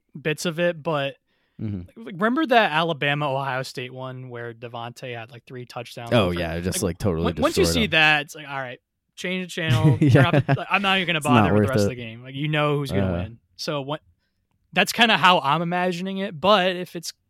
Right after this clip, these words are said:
Speaker 1: if it's close, then I'll keep watching. But I, I, I
Speaker 2: Yeah,
Speaker 1: don't, I
Speaker 2: which
Speaker 1: don't
Speaker 2: I think is fair.
Speaker 1: I think, I
Speaker 2: Having
Speaker 1: think
Speaker 2: a
Speaker 1: it'll be a blowout.
Speaker 2: blowout in the national championship game, it's not fun because
Speaker 1: No.
Speaker 2: no one wants to tune into that.
Speaker 1: No. <laughs>
Speaker 2: So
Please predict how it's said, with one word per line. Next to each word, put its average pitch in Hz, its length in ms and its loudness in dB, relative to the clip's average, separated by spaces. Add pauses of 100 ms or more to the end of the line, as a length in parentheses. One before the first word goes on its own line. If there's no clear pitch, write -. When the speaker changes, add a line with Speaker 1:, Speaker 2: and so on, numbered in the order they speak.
(120)
Speaker 1:
if 156 140 -12
it's 160 120 -12
close, 175 340 -8
then 151 180 -10
I'll 156 80 -12
keep 147 160 -16
watching. 135 440 -20
But 131 180 -20 (800)
I, - 40 -14
I, 143 40 -10
I 151 340 0
Speaker 2:
Yeah, 156 40 6
Speaker 1:
don't, 156 220 2
I 151 60 -2
Speaker 2:
which 151 80 0
Speaker 1:
don't 147 80 2
Speaker 2:
I 123 40 4
think 131 180 -2
is - 140 -8
fair. 92 260 -2 (840)
Speaker 1:
I - 40 2
think, 147 60 8
I 160 40 10
Speaker 2:
Having 208 160 8 (100)
Speaker 1:
think - 20 4
Speaker 2:
a - 80 6
Speaker 1:
it'll 175 120 10
be 120 100 0
a - 20 0
blowout. 117 200 10
Speaker 2:
blowout 131 340 12
in 123 140 2
the 117 180 6 (200)
national 113 480 2
championship 101 460 0
game, 101 380 0
it's - 160 -2
not 147 220 2
fun 92 440 -4
because 113 260 0
Speaker 1:
No. 139 120 4
Speaker 2:
no 135 40 6
one 110 140 4
wants 95 180 -2
to 90 80 -4
tune 80 240 -6
into - 240 -12
that. - 180 -6
Speaker 1:
No. - 120 -10
<laughs> - 80 -20
Speaker 2:
So - 240 -8